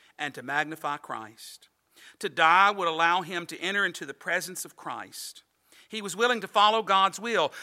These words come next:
Paul did not desire death as escape from life. He saw death as an entrance into the greater fullness of a life that already was full.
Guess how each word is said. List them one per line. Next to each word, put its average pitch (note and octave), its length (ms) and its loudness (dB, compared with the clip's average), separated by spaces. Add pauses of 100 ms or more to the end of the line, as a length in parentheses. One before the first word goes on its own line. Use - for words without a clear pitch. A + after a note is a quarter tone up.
Paul B3+ 300 4
did A#3+ 140 -10
not G#3+ 220 0
desire F#3 440 2
death E3 380 0
as E3 120 -12
escape D#3+ 420 -6
from C3 140 -14
life. D#3 300 -2
He A#3+ 120 -10
saw A3 260 -2
death G3+ 340 0
as G3+ 140 -10
an F#3 100 -14
entrance A#3 420 -8
into G#3 200 -10
the E3 100 -12
greater G#3 320 -2
fullness A3 500 -6
of E3 80 -12
a D#3+ 60 -8
life F#3 360 -2
that E3+ 120 -16
already F3+ 400 -4
was E3+ 180 -14
full. A#2 380 -14